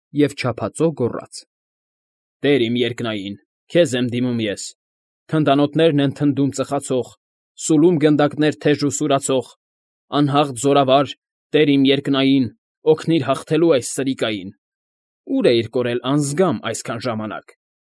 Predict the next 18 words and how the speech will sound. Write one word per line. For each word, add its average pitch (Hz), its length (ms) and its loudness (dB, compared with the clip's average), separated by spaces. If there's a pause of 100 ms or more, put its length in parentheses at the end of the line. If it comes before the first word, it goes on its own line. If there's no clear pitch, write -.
(120)
Այդ 139 240 -2
ում 240 140 0
համազգեստն 120 640 -4
ես 120 100 -8
հագել»։ 113 360 -8 (1300)
Հարկ 226 260 -2
է 123 60 2
ավելացնել 110 580 -2
նաև, 190 380 0 (320)
որ 156 180 2
պոդագրայով 127 720 0
տառապող 123 520 -2
գնդապետի 113 540 -4
գրասենյակում 113 840 -4 (460)
հույժ 196 280 0
դեմոկրատական 131 800 -2
կարգեր 170 460 -6
կային։ 73 320 -14